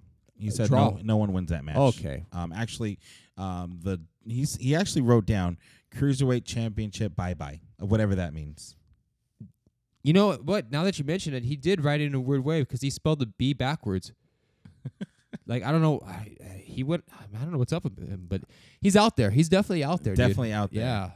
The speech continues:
Speaker 2: Yeah.
Speaker 1: Um, and for this match, um, he is gonna go with, um,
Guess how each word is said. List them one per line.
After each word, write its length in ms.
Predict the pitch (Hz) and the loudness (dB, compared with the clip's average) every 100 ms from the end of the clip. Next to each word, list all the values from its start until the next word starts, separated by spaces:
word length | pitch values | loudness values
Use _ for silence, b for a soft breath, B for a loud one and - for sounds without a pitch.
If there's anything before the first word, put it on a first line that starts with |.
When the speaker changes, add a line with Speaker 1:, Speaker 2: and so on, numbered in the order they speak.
| - | -12
Speaker 2:
Yeah. 280 | 95 90 85 | -8 -6 -8
Speaker 1:
Um, 100 | 71 | -8
and 200 | 107 104 | -6 -6
for 160 | - 110 | -2 0
this 260 | 117 127 | 0 -2
match, 460 | 117 98 - - - b b b b - | -4 -6 -6 -12 -14 b b b b -8
um, 460 | 101 95 92 92 90 | -4 -2 -2 -4 -6
he 400 | 95 104 98 98 | -4 -2 0 0
is 180 | 92 | -2
gonna 220 | - 92 87 | -4 -6 -6
go 400 | 80 85 85 85 71 | -6 -4 -4 -6 -8
with, 480 | 87 85 78 - - | -8 -8 -10 -16 -20
um, 800 | 85 82 78 67 58 57 50 50 | -16 -14 -12 -14 -16 -18 -20 -20